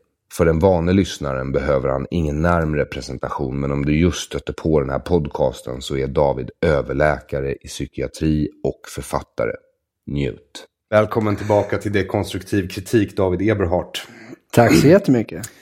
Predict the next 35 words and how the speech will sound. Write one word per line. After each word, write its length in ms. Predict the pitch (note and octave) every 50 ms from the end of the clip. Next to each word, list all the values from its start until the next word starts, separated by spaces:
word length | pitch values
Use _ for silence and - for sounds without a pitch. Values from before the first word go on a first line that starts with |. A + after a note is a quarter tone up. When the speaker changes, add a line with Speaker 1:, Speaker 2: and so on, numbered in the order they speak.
| _ _ _ _
Speaker 1:
Eh, 440 | - G#2 G2+ G2 G2 G2+ G#2 - A#2+
efter 280 | B2+ - - - B2+
att 100 | A#2 -
du 80 | - B2
var 80 | A2 G#2+
här 140 | A2 G#2
senast 540 | G2+ - - B2+ A#2 G#2+ A#2+ C#3 C3 G#2+ -
så 100 | - A#2
visade 440 | G#2+ A2+ G#2+ F#2 - - B2 A#2 A2+
ju 80 | A2 G#2+
du 160 | G2 F#2+ F#2
mig 240 | F2+ F#2 F#2 F2+ E2+
den 160 | F2+ F#2 F2+
här 100 | F2+ F2+
Google 360 | F2+ F2+ G2 F2+ F2+ F#2+ G2
Trends-statistiken 1080 | - - A2+ G#2 F#2+ F2+ - - G2+ F#2 - F#2 - - B2+ A#2 A#2 A#2 - - F2+ F2+
som 200 | F2+ - G2+ F#2+
låg 280 | F#2+ F#2+ F#2 F2+ F2+ -
till, 300 | G2+ F#2+ F#2 F2 - -
som 220 | - - G#2+ G#2+
underlag 600 | A#2 B2 A2+ G#2 F#2 G2+ A2 C#3 D3 A#2+ G2+ F2 -
då 140 | F2+ F2+ F2
till 160 | - - G2+
min 140 | G2+ G2+ G2+
egen 300 | G2+ G2 G2 A2+ A2+ G#2+
metoo-monolog 880 | G#2 F#2+ F#2+ F#2 - A#2+ G#2 F#2 G2 F#2+ G2 A2 C3+ C3+ G2+ F#2 F2+ F2+
som 120 | - F#2+
jag 60 | F2+
gjorde 120 | F2+ F2 F2
på 200 | - G#2+ F#2+ G2
engelska 540 | B2+ C3 C3 B2 G#2 F2+ - - - F2
i 60 | E2 F2
höstas 560 | G#2+ A2+ - - - - A#2+ F2 - - -
när 200 | F#2+ F#2 F2+ F2+
det 300 | E2+ F2+ F2 F2 E2+